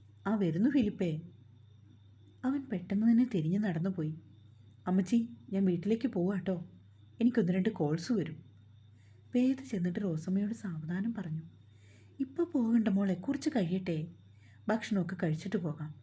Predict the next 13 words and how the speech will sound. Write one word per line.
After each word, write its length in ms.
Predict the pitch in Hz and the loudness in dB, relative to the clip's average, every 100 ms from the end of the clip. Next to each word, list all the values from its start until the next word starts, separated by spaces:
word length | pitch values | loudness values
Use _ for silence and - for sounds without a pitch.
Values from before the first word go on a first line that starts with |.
| - - - - | -20 -20 -20 -10
എന്നിട്ട് 260 | 170 170 185 | -6 -2 -2
വൈകുന്നേരം 460 | 175 151 160 233 | 0 0 2 4
ഇങ്ങോട്ട് 260 | 233 202 226 | 4 4 2
പോരെ? 280 | 170 160 147 - - - - - - - - - | 0 0 -2 -4 -14 -20 -20 -20 -20 -20 -20 -2
നമുക്കെല്ലാവർക്കും." 920 | 302 302 226 156 165 196 196 190 202 - - - - - - - - - - - - - - - - - | 2 2 4 4 4 2 0 -2 -6 -6 -20 -20 -20 -20 -20 -20 -20 -20 -20 -20 -20 -20 -20 -20 -10 0
"ഞാൻ 160 | 269 202 | 0 2
നോക്കട്ടെ 460 | 160 160 254 240 | 0 -2 -2 -2
അമ്മച്ചി." 360 | 160 156 - 160 156 - - - - - - | -2 -2 -4 -6 -6 -10 -20 -20 -20 -4 4
"നോക്കിയാ 320 | 262 254 285 - | 6 6 2 2
പോരാ, 280 | 156 151 - - | -2 -2 -6 -6
ഇങ്ങോട്ട് 260 | 240 254 170 | 2 2 4
വന്നോണം 460 | 156 156 202 175 | 2 4 2 2
കേട്ടോ." 240 | 170 175 | 0 -2